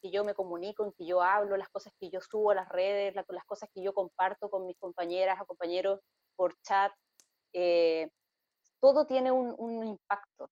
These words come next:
Eh, entonces, es como, creo que también este nuevo inicio con Mercurio, y además estamos alineados, este eclipse está alineado con el centro de la galaxia. Eh,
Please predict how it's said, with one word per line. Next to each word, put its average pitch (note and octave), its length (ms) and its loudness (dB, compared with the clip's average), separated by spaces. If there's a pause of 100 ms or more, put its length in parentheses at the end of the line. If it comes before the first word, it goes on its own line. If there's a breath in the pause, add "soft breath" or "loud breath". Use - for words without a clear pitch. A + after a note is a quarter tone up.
(120)
Eh, D#3+ 420 -2
entonces, G#3 480 -4 (460)
es F#3+ 100 -12
como, G3 560 2
creo G#3+ 220 0
que G#3 180 0
también G3+ 460 -2
este A#3 200 -4
nuevo A3+ 220 0
inicio G#3 560 -2
con F3+ 200 -4
Mercurio, F#3+ 600 -2
y A3+ 280 -2
además F3+ 560 -2 (340)
estamos A3+ 340 -6
alineados, A3 760 2
este A3 300 -2
eclipse G#3+ 280 -4
está A3 140 -2
alineado G#3 340 2
con A#3 140 0
el F3+ 80 -6
centro A#3 320 -4
de B3+ 40 0
la A3 100 2
galaxia. E3 520 -2 (920)
Eh, E3 380 2